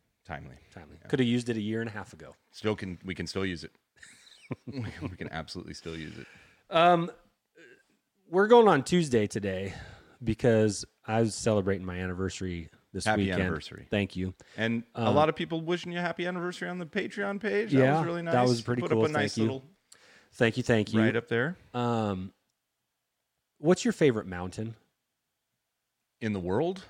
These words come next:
Speaker 2: Yes, of all time.
Speaker 1: I d-, I don't know that I've ever considered that. Uh, I, okay. Uh,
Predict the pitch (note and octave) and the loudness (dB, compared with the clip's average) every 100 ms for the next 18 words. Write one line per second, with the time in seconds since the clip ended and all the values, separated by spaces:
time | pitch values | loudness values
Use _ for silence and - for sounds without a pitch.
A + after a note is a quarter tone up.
0 | - F#2+ D#2+ - - _ - G#2+ G2+ F#2+ | -10 -8 -8 -14 -18 _ -10 -4 -4 -4
1 | F#2 D#2 E2 _ _ _ _ _ _ _ | -8 -14 -18 _ _ _ _ _ _ _
2 | _ _ _ - B2 F3+ E3 B2 A#2 A2 | _ _ _ -2 0 0 -4 -10 -4 0
3 | D3+ G3+ G#3 A3+ G#3 G3+ F#3 C#3 C3 D3+ | 0 -2 -2 -4 -2 -2 -2 -4 -4 -2
4 | D3+ C3 C3 B2+ E4+ C#4 F2+ D2+ - - | -4 -4 -6 -2 -2 -2 -2 -4 -6 -14
5 | - _ _ C3 B2+ B2 A#2+ A#2+ A2+ A2 | -20 _ _ 2 4 6 4 2 0 -4
6 | _ _ _ _ _ _ _ _ _ _ | _ _ _ _ _ _ _ _ _ _
7 | _ _ _ G#2+ - _ _ _ A2 - | _ _ _ -8 -8 _ _ _ -8 -4
8 | C#3 F3+ - - A#2+ A#2 A2 | -6 -6 -12 -2 2 2 2